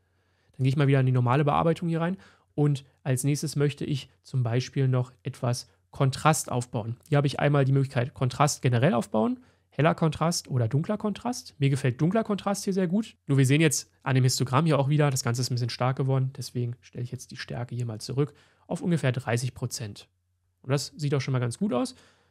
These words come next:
Sogar noch ein bisschen heller Kontrast vielleicht mit dazu. Auch hier das Ganze von der Stärke ein bisschen weniger. So auf ungefähr fünfzig Prozent. Perfekt. Und jetzt haben wir hier schon ein sehr schönes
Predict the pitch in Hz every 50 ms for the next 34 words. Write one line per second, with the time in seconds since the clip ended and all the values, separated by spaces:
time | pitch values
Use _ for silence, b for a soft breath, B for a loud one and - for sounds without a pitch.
0 | b b b - - 123 123 - - - 196 170 156 143 147 - - 131 123 131
1 | 185 208 196 - - 180 170 - - 185 175 - - - 180 180 160 - 175 -
2 | - 175 165 - - 175 175 180 180 b b b b b b b b b _ -
3 | 131 127 - - 143 151 156 156 151 151 147 _ _ _ _ _ _ - - -
4 | - 110 113 123 120 - 135 131 131 - - - 131 - 123 - - 127 123 127
5 | 123 - 127 123 139 143 - - 135 127 120 127 127 127 131 127 131 127 127 127
6 | - - _ _ _ _ _ _ _ _ _ _ _ _ _ _ _ _ _ _
7 | _ _ _ _ _ _ _ _ _ _ _ _ _ - 226 202 170 220 170 147
8 | 131 - 139 127 - 131 123 - - 127 - - 135 - - - - - - _
9 | _ _ _ - 160 143 - - - - - - - 151 151 - 170 170 170 151
10 | 160 147 - 165 - - 135 131 127 120 131 143 165 160 - - 147 147 143 135